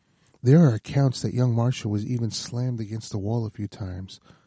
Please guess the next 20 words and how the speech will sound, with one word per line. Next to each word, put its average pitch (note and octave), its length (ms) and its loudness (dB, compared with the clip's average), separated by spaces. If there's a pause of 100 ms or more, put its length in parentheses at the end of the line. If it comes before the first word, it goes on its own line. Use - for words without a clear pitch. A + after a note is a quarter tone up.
(380)
but B2 100 2
we'll G#2 200 2
get G2+ 180 -6
to - 140 -6
that. F#2+ 300 -8 (1120)
When C#3+ 160 10
a C3+ 60 10
priest - 440 2
did D#3+ 220 8
come A2 220 2
to A2+ 100 0
the G2+ 100 0
house G#2 360 -6
in A#2 80 2
an A2 120 6
attempt C#3 380 2
to - 80 -4
bless A#2 440 0
the G2+ 100 -4
house, - 600 -8